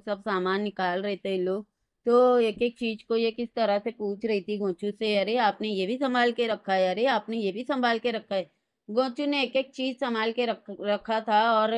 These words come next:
गोचू ने अपनी कम्युनिटी लगा के भी बताया था कि पिटारा की तो भूलने की आदत है,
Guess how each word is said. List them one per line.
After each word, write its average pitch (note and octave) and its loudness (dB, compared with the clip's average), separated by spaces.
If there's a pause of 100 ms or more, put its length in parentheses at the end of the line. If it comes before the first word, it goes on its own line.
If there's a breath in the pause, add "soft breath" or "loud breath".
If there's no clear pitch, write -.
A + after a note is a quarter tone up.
(120)
गोचू A3 -4
ने A#3 -2
अपनी A3+ -8
कम्युनिटी G#3 -4
लगा G3+ 0
के A3+ -4
भी A3 -4
बताया G3 0
था G#3 -2
कि A#3 -6
पिटारा G#3 -2
की G#3 -10
तो A3 -6
भूलने F#3+ -4
की A3+ -2
आदत F#3+ -4
है, F#3+ 2